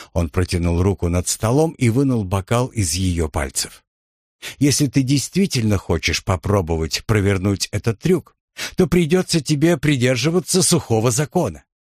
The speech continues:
В твоих венах полно алкоголя. Ты не пройдёшь и первичного обследования».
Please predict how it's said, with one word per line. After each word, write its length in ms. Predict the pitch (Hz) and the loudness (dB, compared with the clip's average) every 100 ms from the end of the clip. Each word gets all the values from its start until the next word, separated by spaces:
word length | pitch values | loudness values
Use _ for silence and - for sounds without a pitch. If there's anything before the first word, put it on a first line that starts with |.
| _ _ | _ _
В 280 | - - - | -18 -8 -4
твоих 360 | 98 87 95 - | 0 2 0 0
венах 360 | 90 107 - | 2 2 0
полно 360 | - 90 95 104 | 0 0 2 2
алкоголя. 680 | 104 - 139 151 107 67 - _ - - | 0 -2 -2 0 -2 -6 -16 _ -12 0
Ты 140 | 165 | 2
не 120 | 175 | 2
пройдёшь 540 | 151 175 160 180 170 - | 2 2 2 2 2 0
и 120 | 170 | 0
первичного 760 | 135 156 139 147 - 165 143 | 2 2 2 0 0 0 0
обследования». 840 | 123 - - 123 80 78 78 71 | 0 0 2 2 0 -4 -6 -8